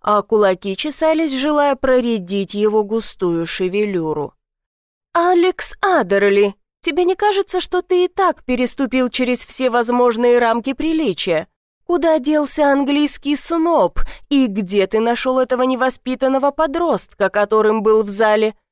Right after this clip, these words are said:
Попытавшись оттолкнуть мужчину от себя, я оказалась ещё плотнее прижатой к двери массой его тела, пока руки мужчины удерживали мои кулаки, которые то и дело тянулись к его лицу. «Я непонятно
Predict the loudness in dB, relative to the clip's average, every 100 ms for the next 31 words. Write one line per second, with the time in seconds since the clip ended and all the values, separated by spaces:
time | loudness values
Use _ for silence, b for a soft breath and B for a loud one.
0 | _ _ _ -6 -2 0 0 -2 -4 -4
1 | -2 0 0 0 -4 -2 -2 -2 -2 -2
2 | 0 -2 -4 -2 0 0 0 -2 -2 -2
3 | 0 0 0 -2 -6 -6 -2 -4 0 -2
4 | 0 0 2 2 2 -2 -6 -2 -2 0
5 | -2 -4 -6 -6 -2 0 0 0 0 -2
6 | -2 -4 -2 -2 -2 0 0 0 -2 b
7 | _ -4 0 -2 -2 -2 -2 -2 -2 -2
8 | -2 0 0 0 0 0 0 2 0 -2
9 | -4 -2 0 -2 -4 -4 -2 -2 0 0
10 | 0 0 0 -2 -2 -2 -4 -4 -4 -2
11 | -4 -6 -8 -6 -6 -2 -2 -2 -6 -8
12 | -8 -10 -12 _ _ _ _ _ _ -6
13 | -2 0 2 2 0 0 0 2 2 2
14 | 0 -2 -2